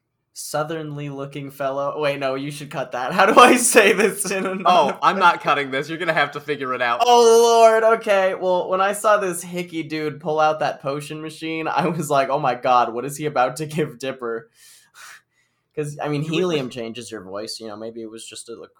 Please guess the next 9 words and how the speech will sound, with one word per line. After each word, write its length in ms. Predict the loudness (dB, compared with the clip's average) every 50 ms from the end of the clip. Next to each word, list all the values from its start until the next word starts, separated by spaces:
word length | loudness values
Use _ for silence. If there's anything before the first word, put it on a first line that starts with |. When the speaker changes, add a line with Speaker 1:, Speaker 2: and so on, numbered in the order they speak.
| _ _
Speaker 1:
ha-, 180 | -20 -20 -20 -18 -14
harmless 320 | -14 -12 -12 -12 -16 -16
helium 340 | -16 -16 -16 -16 -16 -16 -18
balloon. 300 | -20 -20 -20 -20 -20 -20 _
That's 180 | -20 _ -16
all 140 | -14 -12 -12
I 60 | -12
was 140 | -14 -14 -18
saying. 280 | -20 -20 -20 -20 -20